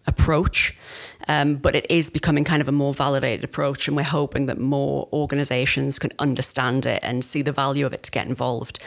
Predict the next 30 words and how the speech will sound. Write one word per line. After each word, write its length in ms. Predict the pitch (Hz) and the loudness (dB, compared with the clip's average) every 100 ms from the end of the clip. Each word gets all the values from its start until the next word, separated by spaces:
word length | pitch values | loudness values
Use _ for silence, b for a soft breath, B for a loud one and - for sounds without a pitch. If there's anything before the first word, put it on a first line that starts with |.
| B B B | B B B
If 100 | - 180 | 0 2
we 60 | |
look 160 | 208 185 | 2 2
at 80 | - | 0
something, 220 | 151 143 | -2 0
for 100 | 160 | -2
example, 380 | 151 151 - 151 | 0 0 2 2
maybe 200 | 151 147 | 2 2
like 200 | 147 - | -2 -2
open 300 | 143 135 147 | -2 2 4
innovation, 480 | 160 165 160 - 208 240 B B B B - | 4 4 4 4 2 0 B B B B -2
um, 260 | 151 156 - - _ - | 2 2 -2 -8 _ -6
it's 140 | 180 - | -4 -2
trying 220 | - 175 | 0 2
to 40 | 160 | 2
achieve 320 | - 175 170 | 2 2 4
a 20 | |
number 280 | 156 151 151 | 4 2 0
of 80 | 147 | 0
the 80 | |
same 280 | 156 143 139 | 0 2 2
things, 460 | 135 170 151 143 143 | 2 2 2 2 0
but 140 | - - _ | -4 -8 _
typically 480 | - - - - 180 | 0 0 0 0 2
what 160 | 156 | 2
happens 340 | 160 170 - 147 | 2 2 0 0
with 120 | 147 | 2
open 260 | 147 - 135 | 0 2 2
innovation 500 | 139 139 143 - 139 | 2 4 2 2 2
is 380 | 131 135 - | 2 0 -2